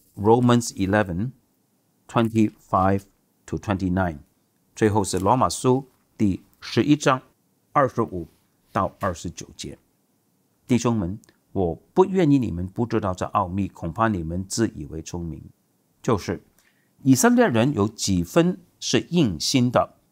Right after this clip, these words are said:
等到外邦人的数目填满了，于是以色列全家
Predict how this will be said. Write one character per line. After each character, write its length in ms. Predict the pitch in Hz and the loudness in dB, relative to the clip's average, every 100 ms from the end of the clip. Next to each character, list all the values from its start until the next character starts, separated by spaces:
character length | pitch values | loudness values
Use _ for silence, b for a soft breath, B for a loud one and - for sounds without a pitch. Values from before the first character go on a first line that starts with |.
| _ _ - | _ _ 0
等 320 | 110 85 85 | 0 0 0
到 240 | 185 160 | 2 4
外 400 | 110 180 190 131 | 2 4 4 4
邦 340 | - 160 147 117 | 2 4 4 2
人 240 | 90 104 | 0 0
的 280 | 107 92 - - | 0 -2 -6 -14
数 420 | - - 185 123 | -12 0 2 4
目 300 | 143 117 - _ _ - | 2 0 -4 _ _ -16
填 300 | - 196 202 | 2 4 4
满 260 | 160 - - | 2 0 -6
了， 220 | - - _ _ _ _ - | -10 -12 _ _ _ _ -2
于 200 | 104 131 | 4 4
是 440 | 165 - 147 - - | 4 2 2 0 -4
以 100 | 92 | -2
色 160 | - | 0
列 200 | 135 131 - | 2 2 -2
全 640 | - - - 101 101 160 | -6 -4 0 2 4 2
家 420 | 160 175 151 151 | 4 6 8 6